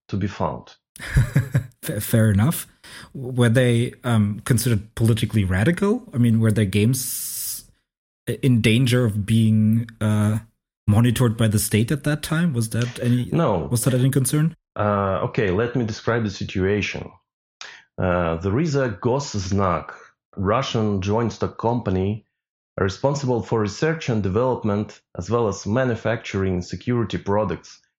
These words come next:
Speaker 1: including banknotes, coins, stamps, and medals. And the Osin Co-op was kind of related to this big organization.
Speaker 2: Okay.
Speaker 1: And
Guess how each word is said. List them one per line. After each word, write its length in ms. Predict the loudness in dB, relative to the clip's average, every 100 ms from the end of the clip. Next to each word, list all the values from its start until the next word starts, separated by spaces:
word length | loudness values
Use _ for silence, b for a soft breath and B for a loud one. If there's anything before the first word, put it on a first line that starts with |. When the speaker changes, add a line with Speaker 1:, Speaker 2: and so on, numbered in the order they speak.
| _
Speaker 1:
including 600 | -6 -4 -2 -2 0 -2 -4
banknotes, 920 | -2 -2 -2 -2 -2 -2 -4 -12 -20 _ _
coins, 560 | -2 0 0 -2 -6 -16
stamps, 540 | -8 -2 -2 -2 -8 -6
and 160 | -2 0
medals. 560 | 0 -2 -6 -16 -20 _ _
And 480 | 0 0 0 -2 -6 -14 b _ -10
the 220 | -4 -4 -6 _ _ _
Osin 640 | -2 -2 -2 -2 -2 -4 -10 _ _ -4
Co-op 500 | 0 0 -2 -4 -14 _ _
was 300 | -2 -2 -2
kind 360 | -4 -2 0 -2
of 160 | -4
related 680 | -2 0 0 0 -2 -6 -8 -18 _ _
to 80 | -4
this 240 | -2 -2 -2
big 360 | -2 -2 -4 -12 _ _ -6
organization. 840 | -4 -2 0 0 0 -2 -6 -10 -14 _ _
Speaker 2:
Okay. 360 | -8 -2 -2 -2 -2
Speaker 1:
And 840 | 0 2 0 0 0 0 -2 -4